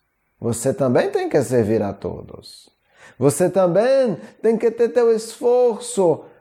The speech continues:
para que a natureza se harmonize. Natureza da terra, que digo. Natureza que vocês chamam de dia a dia.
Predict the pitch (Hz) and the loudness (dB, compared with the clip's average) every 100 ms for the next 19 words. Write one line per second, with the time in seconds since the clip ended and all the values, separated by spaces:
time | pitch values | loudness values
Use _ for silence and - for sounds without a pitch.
0 | _ _ - 180 196 190 185 180 170 165 | _ _ 0 2 4 4 2 0 0 4
1 | 160 156 156 151 156 139 165 240 302 269 | 4 2 0 -2 2 2 4 2 2 -2
2 | 262 220 208 214 220 302 339 349 320 349 | -2 0 2 2 0 0 0 2 2 2
3 | 339 185 139 101 - 147 - 220 226 349 | 2 2 2 0 -4 -6 -2 2 2 0
4 | 370 403 403 294 214 180 117 107 101 85 | -2 -2 0 0 0 0 -4 -6 -8 -8
5 | 85 - - - _ _ _ _ _ - | -12 -16 -20 -20 _ _ _ _ _ -6
6 | 151 - 453 381 381 392 427 392 427 427 | -6 0 0 0 0 0 0 0 -2 -2
7 | - 403 403 320 143 131 117 113 104 92 | -2 -2 0 0 0 0 0 -2 -4 -6
8 | 92 92 82 - - | -8 -10 -10 -14 -20